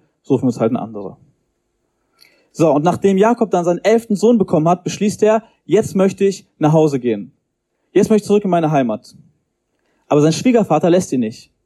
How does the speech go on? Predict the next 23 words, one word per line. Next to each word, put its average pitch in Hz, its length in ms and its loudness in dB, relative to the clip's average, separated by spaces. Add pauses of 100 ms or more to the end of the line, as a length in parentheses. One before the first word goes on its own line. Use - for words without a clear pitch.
(1400)
Der - 60 -10
Schwiegervater 170 400 2
sagt, 160 200 -2
„Nee, 170 400 0 (360)
lass 170 280 0
ich“, - 160 -4
also 151 220 0
er 151 180 -2
gibt 175 180 -2
ihm 190 60 -2
nicht 180 160 -2
den 165 100 0
Segen. 196 440 0 (280)
Und 156 120 -8
deswegen 190 240 0
muss 185 140 -4
Jakob 196 300 0
sich 170 180 -6
erst 190 180 -2
seinen 185 200 -4
eigenen 208 300 0
Reichtum 196 400 -2
aufbauen, 175 760 0